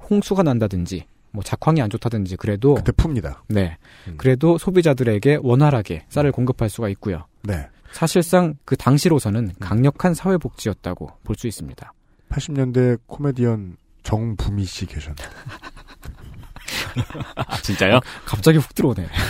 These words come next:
Speaker 2: <laughs> 검색해 보세요.
Speaker 1: 네.
Speaker 2: 예, 그, 어, 특이한 이름의 세제 광고로 유명하세요.
Speaker 1: 음, 네.
Speaker 3: 어.
Speaker 1: 음, 네.
Speaker 2: 음.
Speaker 1: 근데 그 수매제는
Speaker 2: 네.
Speaker 1: 정부가 시장에 개입해서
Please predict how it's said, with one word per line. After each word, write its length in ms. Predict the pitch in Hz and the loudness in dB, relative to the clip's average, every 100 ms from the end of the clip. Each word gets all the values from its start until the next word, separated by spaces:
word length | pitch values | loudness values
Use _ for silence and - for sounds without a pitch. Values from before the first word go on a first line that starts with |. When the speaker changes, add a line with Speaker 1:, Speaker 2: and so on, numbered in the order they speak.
| - - | -4 4
Speaker 2:
<laughs> 420 | 135 139 147 135 | 6 6 4 4
검색해 340 | 156 160 185 185 | 6 6 4 6
보세요. 320 | 131 120 135 98 | 6 4 2 0
Speaker 1:
네. 140 | 110 110 117 - 123 | 0 2 2 0 2
Speaker 2:
예, 300 | 120 110 101 - | 4 2 -2 2
그, 560 | 131 127 123 117 107 - - - - - | 6 8 6 4 0 -4 -16 -20 -16 -4
어, 120 | 123 | -4
특이한 400 | - - 208 190 | -4 -4 0 2
이름의 280 | 139 135 131 | 4 4 2
세제 320 | - 185 196 | 4 2 4
광고로 420 | 185 135 110 104 90 | 4 4 2 -2 -2
유명하세요. 640 | 85 82 78 78 85 131 _ 123 | -6 -10 -12 -12 -10 -12 _ -6
Speaker 1:
음, 120 | 117 | -2
네. 60 | 85 | 0
Speaker 3:
어. 680 | 78 85 85 87 95 87 85 - 73 - 113 | 0 -2 -6 -10 -12 -14 -16 -16 -16 -10 -4
Speaker 1:
음, 240 | 101 87 104 | -4 -2 0
네. 240 | 117 87 85 - | 2 0 -6 -10
Speaker 2:
음. 80 | 76 - - _ | -12 -12 -18 _
Speaker 1:
근데 280 | - 143 170 | 2 4 4
그 560 | - 127 120 107 98 90 | 4 2 4 4 0 -4
수매제는 800 | - 208 202 - 98 120 113 78 _ | 0 4 4 2 0 0 -2 -6 _
Speaker 2:
네. 60 | 76 62 71 - | -10 -10 -12 -8
Speaker 1:
정부가 580 | - 127 156 139 87 85 | 0 2 2 0 -2 -4
시장에 420 | - - 196 185 | -12 -2 2 2
개입해서 560 | 190 110 117 - 110 85 | 2 0 0 -2 -6 -6